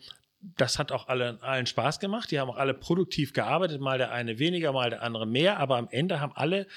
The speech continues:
den gleichen Teil beigetan. Und das hat wirklich Spaß gemacht. Und dann ist natürlich auch wunderbar, wenn man im maritimen Cluster ein Mitglied einer Klasse hat, die einfach auch nochmal drüber gucken und auch mal deren Anforderungen haben. Und das ist dann auch passiert. Und am Ende haben wir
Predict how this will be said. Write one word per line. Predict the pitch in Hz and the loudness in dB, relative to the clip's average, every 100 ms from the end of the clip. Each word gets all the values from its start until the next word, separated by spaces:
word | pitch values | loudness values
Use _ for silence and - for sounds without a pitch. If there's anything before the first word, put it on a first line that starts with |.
| - | -6
den | 131 | -2
gleichen | 120 135 143 127 | 0 -2 -2 -4
Teil | 127 123 | -2 0
beigetan. | 113 113 156 - 180 208 - _ - - - | 0 -2 -4 -6 -8 -8 -12 _ -20 -20 -6
Und | 127 | 0
das | 135 - | 0 2
hat | 160 - | -2 -2
wirklich | 127 151 185 | -4 -2 0
Spaß | - 156 151 - | 0 0 0 -2
gemacht. | 85 92 - | -6 -8 -10
Und | 110 | -4
dann | 127 160 180 | 0 0 -2
ist | - | -2
natürlich | 170 143 151 127 | -4 -4 -4 -4
auch | 120 - | -8 -4
wunderbar, | 143 160 160 196 - - - | -2 2 2 2 -2 -18 -4
wenn | 127 | 0
man | 135 135 | 0 0
im | 131 | -2
maritimen | 127 127 139 131 | 0 0 0 -4
Cluster | - 147 - 135 | 0 0 2 -2
ein | 117 | 0
Mitglied | 120 - 131 | -4 -4 -6
einer | 117 113 | -4 -8
Klasse | - 139 143 180 | -4 -2 0 2
hat, | 190 - _ - - - - | 0 -2 _ -18 -16 -12 0
die | 135 | 2
einfach | 139 143 | 2 0
auch | 123 135 | 0 0
nochmal | 131 123 127 127 131 | 0 0 0 0 -2
drüber | 147 214 - | 0 0 0
gucken | - - 202 _ _ _ | -6 -8 -16 _ _ _
und | - 123 | -8 -4
auch | 139 | -4
mal | 139 143 135 | -2 -2 -2
deren | 127 127 127 | -2 -4 -2
Anforderungen | 190 - 123 98 92 | -6 -2 -4 -4 -10
haben. | 95 87 95 | -10 -10 -10
Und | 113 - - - _ | -10 -10 -18 -18 _
das | 135 131 | -2 -2
ist | 156 151 | 0 -2
dann | 131 | -2
auch | 117 | -6
passiert. | - 117 - 123 214 165 | -6 -2 0 0 -2 -2
Und | 120 | -4
am | |
Ende | 95 107 147 | -4 -4 -2
haben | 147 151 | -4 -4
wir | 147 147 | -2 -2